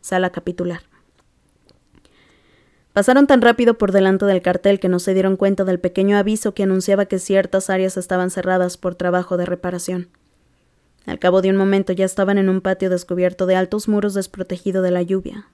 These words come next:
Por encima de sus cabezas el viento ululaba sordamente, como si alguien soplara dentro de una botella. Empezaron a recorrer los pasillos abovedados que formaban el perímetro,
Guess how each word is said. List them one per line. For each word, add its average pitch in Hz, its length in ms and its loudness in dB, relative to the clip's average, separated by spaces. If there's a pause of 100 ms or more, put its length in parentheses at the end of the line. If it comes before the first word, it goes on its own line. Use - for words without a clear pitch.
(120)
Por - 140 -6
encima 202 340 0
de 208 100 2
sus 202 180 -6
cabezas 202 480 -2
el 185 120 -4
viento 196 320 0
ululaba 202 420 2
sordamente, 190 680 -4
como 180 240 -6
si 185 120 -6
alguien 190 240 -2
soplara 202 400 -2
dentro 190 340 0
de 185 80 -4
una 185 140 0
botella. 180 500 -8 (2500)
Empezaron 233 520 4
a 247 60 6
recorrer 202 420 2
los 208 160 -2
pasillos 196 460 -4
abovedados 185 600 2
que 180 100 -4
formaban 185 400 0
el 175 120 0
perímetro, 180 640 -2